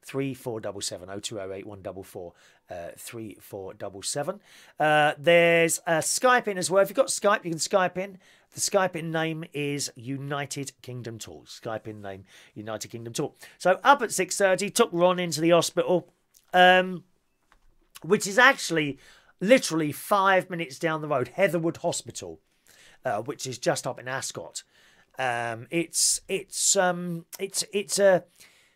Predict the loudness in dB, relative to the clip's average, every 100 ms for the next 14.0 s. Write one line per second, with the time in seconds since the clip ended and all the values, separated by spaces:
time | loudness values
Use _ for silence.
0 | _ _ _ _ _ 4 4 4 -2 -4
1 | -4 0 0 0 -2 0 -2 2 4 4
2 | 4 -2 -4 -4 -6 -4 -2 0 -2 -6
3 | -8 -8 -8 -8 -4 2 4 2 0 -6
4 | -8 -6 -8 -10 -14 -20 -20 -20 _ 4
5 | 6 4 0 -4 -4 -2 0 2 2 0
6 | -2 -2 -4 -4 -2 -2 0 0 2 2
7 | 0 -10 0 4 4 4 0 -4 -2 0
8 | 0 -2 -8 -12 -10 -6 -8 -4 0 0
9 | 0 -4 -4 -2 -2 -4 -16 -10 -8 -8
10 | -10 -20 -20 _ _ _ -20 _ _ -2
11 | -2 -4 -8 -8 0 2 2 0 -2 -2
12 | -2 0 -2 -4 -4 -4 -4 -2 -2 -2
13 | -4 -4 -4 -8 -8 -6 -6 -8 -12